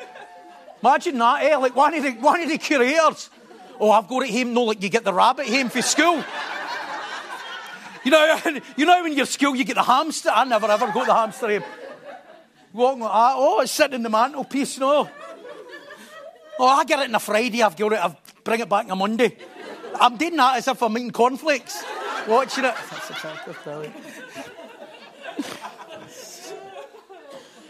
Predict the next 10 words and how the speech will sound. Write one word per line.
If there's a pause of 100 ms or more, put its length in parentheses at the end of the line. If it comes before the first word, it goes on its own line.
(600)
Oh,
thank
God
for
the
cross
that's
just
healed
this.